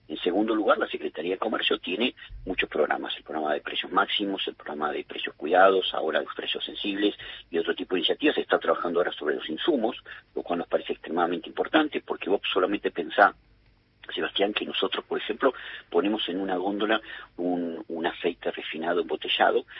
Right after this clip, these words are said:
pero todos los insumos industriales y todo el año pasado no tuvieron control alguno, fueron por encima del dólar y de la inflación y a comienzo de este año también, y bueno, la Secretaría de Comercio está trabajando sobre eso. Es muy importante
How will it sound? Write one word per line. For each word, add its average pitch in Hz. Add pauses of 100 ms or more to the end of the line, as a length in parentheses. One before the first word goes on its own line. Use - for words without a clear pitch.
(180)
pero 80
todos 151
los -
insumos -
industriales 117
y -
todo 175
el -
año 220
pasado -
no 120
tuvieron 120 (280)
control 95
alguno, 120 (420)
fueron 107
por 85
encima 117
del 85
dólar 101
y 92
de 85
la 85
inflación 113
y 90
a -
comienzo 90
de -
este 90
año 90
también, 98
y -
bueno, 78 (400)
la 78
Secretaría 90
de -
Comercio -
está -
trabajando 76
sobre -
eso. -
Es -
muy 147
importante 123